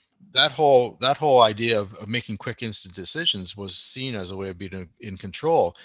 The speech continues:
I would suggest in restorative practices, if you use it a lot and you use it consistently, you know, year after year, people will see you in control because you've got a s-, a way that you deal with things.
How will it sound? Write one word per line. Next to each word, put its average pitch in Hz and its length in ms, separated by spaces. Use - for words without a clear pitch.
I 117 140
would 139 160
suggest 107 460
in 98 120
restorative 95 480
practices, 104 720
if 104 240
you 101 360
use 117 440
it 110 100
a 98 60
lot 90 460
and 101 120
you 98 180
use 110 300
it - 140
consistently, 98 880
you 107 160
know, 98 100
year 120 340
after 98 280
year, 104 460
people 135 300
will 98 160
see 175 280
you 107 240
in 87 160
control 95 480
because 98 420
you've 107 120
got 104 160
a 92 40
s-, - 220
a 98 80
way 107 220
that 92 160
you 95 160
deal 104 260
with 107 140
things. 85 380